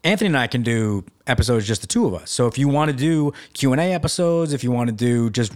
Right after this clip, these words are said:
random special baseball episodes, he and I can do that, uh, throughout the season a couple times here and there, and that's not gonna be a problem. So yeah, at Clubhouse Pod on Twitter,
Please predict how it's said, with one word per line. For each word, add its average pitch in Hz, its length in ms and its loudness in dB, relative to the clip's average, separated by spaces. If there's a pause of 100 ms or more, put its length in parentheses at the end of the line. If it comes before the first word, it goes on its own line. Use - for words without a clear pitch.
random 120 360 0
special - 380 -4
baseball 143 300 0
episodes, 147 440 0 (320)
he - 160 -2
and 214 80 2
I 151 60 0
can 117 140 -2
do 101 160 -2
that, 92 340 -4
uh, 104 300 0
throughout 135 240 -2
the 104 80 -4
season 104 320 -2
a 95 40 -2
couple 101 200 -4
times 95 340 -2
here 98 120 -2
and 95 100 0
there, 104 80 2
and 120 100 2
that's 156 160 0
not 104 240 -2
gonna 98 140 -6
be 90 280 -6
a 95 80 -12
problem. 104 460 -2
So 170 140 -2
yeah, 202 240 0 (680)
at 170 300 0
Clubhouse 165 400 -2
Pod 135 260 0
on 117 140 -2
Twitter, 92 380 -6